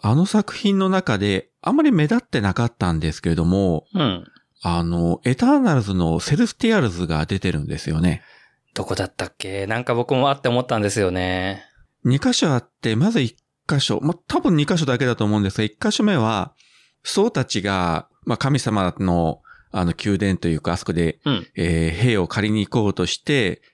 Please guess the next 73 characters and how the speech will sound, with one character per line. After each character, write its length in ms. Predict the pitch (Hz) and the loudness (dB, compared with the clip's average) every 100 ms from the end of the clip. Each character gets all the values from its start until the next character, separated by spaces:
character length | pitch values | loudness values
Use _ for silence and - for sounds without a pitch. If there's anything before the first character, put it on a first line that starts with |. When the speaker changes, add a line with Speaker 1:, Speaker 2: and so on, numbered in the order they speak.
| _ | _
Speaker 1:
ゼ 200 | - 113 | -6 -2
ウ 80 | 110 | 0
ス 80 | 98 | 0
と 220 | 90 95 | 0 2
大 80 | 98 | 2
騒 220 | - 101 | 0 -2
ぎ 160 | 87 82 | -2 -2
に 60 | |
な 100 | 82 | -2
っ 100 | 80 | -2
て、 500 | _ - 107 87 76 _ _ _ _ _ | _ -2 0 0 -2 _ _ _ _ _
で、 80 | 147 | -6
最 240 | 143 147 | -2 0
後、 320 | 101 87 80 _ _ _ | 0 0 -2 _ _ _
ま 140 | 95 | -6
た 100 | 90 | -2
あ 40 | 92 | 0
の、 100 | 87 | 2
ヤ 160 | 104 | 2
ギ 100 | 120 | 0
た 120 | 113 92 | -2 -4
ち 120 | 90 | -4
に 60 | |
引 80 | 80 | -6
か 100 | - | -4
れ 120 | 90 87 | -4 -2
て 100 | 78 | 0
逃 160 | 98 | 0
げ 100 | 113 | 0
た、 140 | 110 101 - | -2 -4 -2
逃 140 | 107 | 0
げ 100 | 104 | 0
出 120 | 113 110 | 0 -2
す 120 | - | -4
時。 420 | - - 80 - _ _ _ _ _ _ | -8 -6 -6 -8 _ _ _ _ _ _
Speaker 2:
う 60 | 180 | -2
ん。 220 | 135 85 _ - | -2 -4 _ -12
Speaker 1:
そ 220 | - 156 | -4 -4
こ 180 | - 226 | 0 0
の 160 | 208 | 4
逃 160 | 160 156 | 4 4
げ 140 | 208 | 2
出 160 | - 214 | 2 -2
す 180 | - - | -4 -4
時 400 | 156 151 123 113 | -2 0 0 2
に、 440 | 131 175 175 - - - _ _ _ - | 2 2 0 -2 -12 -20 _ _ _ -2
そ 80 | 135 | 0
の 120 | 110 | 2
出 160 | 120 | 0
口 220 | 135 160 - | 0 -2 0
と 80 | |
い 80 | 104 | 2
う 140 | 98 87 | 2 0
か、 400 | - 90 85 85 | -2 0 0 0
あ 100 | 90 | 0
の、 260 | 87 85 | 0 2
二 200 | 87 123 | 2 2
体 300 | - 220 131 | 2 2 2
の 140 | 92 85 | 0 -2
セ 160 | - | 0
ル 80 | 117 | -2
ス 140 | 127 - | -2 -6
テ 160 | - | -2
ィ 80 | 127 | 0
ア 40 | |
ル 100 | 117 | 0
ズ 100 | 90 | -2
の 180 | 87 82 - | -4 -4 -2
間 380 | 135 175 175 | 0 2 2
を 100 | 160 | 2
抜 160 | 127 127 | 4 2
け 160 | 160 180 | 0 0
て、 300 | 185 170 | 0 0